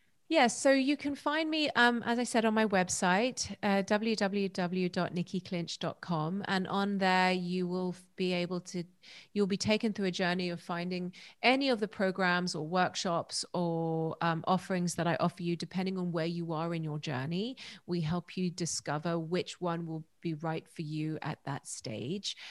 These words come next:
Um, or you can follow me on Instagram, Nikki underscore Clinch. Uh, I sh-, I'm, I'm on there a lot. I teach there a lot. Um, uh, so yeah, and then I'm also, I've got my own podcast, Soul Surgery,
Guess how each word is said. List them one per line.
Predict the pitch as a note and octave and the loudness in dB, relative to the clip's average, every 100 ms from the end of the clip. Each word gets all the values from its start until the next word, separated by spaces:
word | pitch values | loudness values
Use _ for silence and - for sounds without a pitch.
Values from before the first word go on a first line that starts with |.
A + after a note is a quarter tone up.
| - - - | -16 -18 0
Um, | F#3 F3+ F#3 F#3 F#3 F#3 - _ | 4 4 4 2 0 -4 -8 _
or | G3+ G#3 A3 | 2 4 4
you | G#3 G#3 | 2 0
can | G3 | -2
follow | F#3 F#3+ F#3 | 0 2 4
me | F3+ | 4
on | E3 | 2
Instagram, | E3+ F3 - G3+ G3+ G#3+ | 2 0 -2 2 2 2
Nikki | G3+ F#3 - G3+ G3 F#3+ | 2 0 -2 -4 -2 -2
underscore | F3+ F3 F3 - - E3 D#3 | 0 0 0 -4 -4 -4 -2
Clinch. | - G#3 D#4+ - - - - - - | -2 -2 -2 -2 -4 -6 -16 -10 2
Uh, | F#3 F#3 - | 6 6 6
I | G3 | 2
sh-, | F#3 - | 2 0
I'm, | F3+ F3 F3 F3 | 2 2 2 2
I'm | F3 | 2
on | F3 E3+ | 2 0
there | D#3+ | -2
a | D#3 | -2
lot. | E3+ G#3 A#3 - | 2 4 4 0
I | D#3 D#3 D#3+ - | -2 -2 -6 -8
teach | - G3 - | -6 -4 -4
there | - F3+ F3 | 0 0 0
a | |
lot. | F3 F#3 G#3+ - - | 0 0 0 -2 0
Um, | F3 F3 F3 F3 F3 E3+ - - - - - _ | 0 2 0 0 -2 -4 -10 -16 -16 -20 -20 _
uh, | F#3+ F#3 F#3 F#3 | 2 4 2 0
so | - G#3+ | 0 0
yeah, | G#3+ D4 C4 | 2 6 8
and | F#3 G#3 | 8 6
then | G#3 | 4
I'm | G3 | 4
also, | G3 G3+ - F#3+ | 4 0 2 2
I've | F#3 F3 | 2 2
got | - | 0
my | E3+ F3 | 0 0
own | F3+ | -2
podcast, | F3+ F#3 - F#3 F3 | -2 -6 -2 -2 0
Soul | - F3+ F3 | -2 -2 -2
Surgery, | - F3 E3+ - F3 E3+ E3+ | 0 0 0 0 -2 0 -2